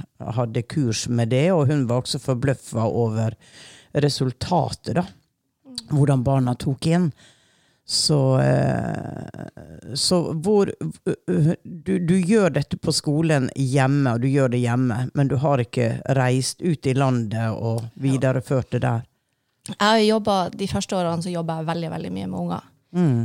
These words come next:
Speaker 2: Eh, skaffet meg erfaring, eh, ja. Rett og slett bare mye testet ut.
Speaker 1: Ja.
Speaker 2: Eh, for det er så nytt, og jeg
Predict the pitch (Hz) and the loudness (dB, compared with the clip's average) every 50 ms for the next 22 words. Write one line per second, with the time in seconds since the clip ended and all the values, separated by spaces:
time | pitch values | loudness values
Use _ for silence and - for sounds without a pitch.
0 | 117 120 - 180 180 180 170 165 170 190 175 - - - 185 - - 190 180 175 | -2 -4 -6 -4 -4 -4 -4 -4 -6 -6 -8 -8 -6 -6 -6 -4 -4 -4 -4 -2
1 | 165 165 160 - - 196 190 196 196 196 202 202 202 196 202 202 196 190 185 175 | -4 -6 -6 -8 -8 -6 -4 -4 -4 -4 -2 -2 -2 -2 -4 -4 -4 -4 -4 -4
2 | 165 160 160 160 160 165 - - - 185 196 202 _ _ _ _ _ - - - | -4 -4 -4 -4 -6 -6 -8 -8 -10 -12 -12 -14 _ _ _ _ _ -6 -6 -6
3 | - - 196 - - _ _ _ _ _ _ _ _ _ _ _ _ _ _ _ | -6 -8 -16 -18 -20 _ _ _ _ _ _ _ _ _ _ _ _ _ _ _
4 | _ _ _ _ _ _ - 208 220 208 - 220 208 208 202 - 208 208 190 190 | _ _ _ _ _ _ -4 -4 -4 -2 -2 -4 -4 -4 -4 -2 -2 0 2 2
5 | 185 180 175 170 190 - - - 190 - - 220 208 208 202 226 262 294 220 - | 2 0 0 -4 -8 -14 -20 -20 -20 -20 -20 -18 -12 -6 -4 -2 -2 -2 -2 -4
6 | - - - 196 - - - - - 208 160 - 214 262 233 - - - - - | -4 -10 -10 -6 -4 -4 -4 -2 -2 -2 -2 -2 -4 -6 -6 -8 -10 -14 -14 -16
7 | - - - - 165 160 139 127 190 190 185 - - - - 220 214 196 180 - | -20 -12 -2 2 2 2 2 2 -2 -8 -12 -12 -14 -12 -6 -4 -2 -2 -4 -6
8 | 180 175 208 202 233 233 208 - - - 196 190 208 277 285 - - _ _ - | -6 -4 -2 0 2 2 2 0 -2 -2 -2 -2 -2 -2 -2 -6 -12 _ _ -6
9 | - 180 185 180 170 170 175 - - 190 185 185 175 - | -4 -2 0 0 0 -2 -4 -4 -4 -2 -2 -2 -4 -4